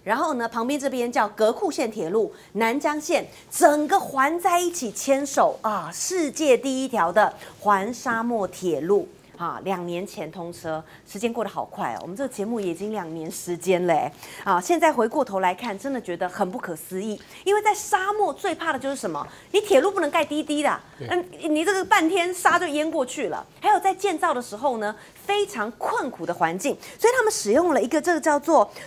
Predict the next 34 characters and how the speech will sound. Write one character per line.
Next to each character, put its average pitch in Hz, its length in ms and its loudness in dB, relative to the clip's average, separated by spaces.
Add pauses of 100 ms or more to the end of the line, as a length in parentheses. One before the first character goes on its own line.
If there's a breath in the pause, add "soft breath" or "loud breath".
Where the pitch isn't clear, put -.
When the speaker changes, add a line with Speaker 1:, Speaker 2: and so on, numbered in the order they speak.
(160)
Speaker 1:
装 427 180 6 (240)
配 320 320 0
式 254 400 -4
桥 190 240 -4
墩 247 240 -4
技 240 160 -8
术。 208 300 -6 (220 loud breath)
我 190 100 -2
在 294 100 4
旁 285 160 0
边 247 120 0
先 240 100 -2
装， 226 260 0 (120)
别 247 120 2
的 320 60 0
地 330 60 0
方 320 120 0
装 359 160 2
好， 339 220 -6 (160 loud breath)
然 160 80 2
后 170 140 2
运 - 100 -2
过 240 140 0
去， 226 160 -4
把 160 120 -4
它 185 120 -2 (180)
组 202 100 -4
合 202 220 -2
起 - 200 -8
来， 147 220 0 (200 loud breath)
叫 240 120 6
做 226 180 2
千 381 580 2
里 190 200 0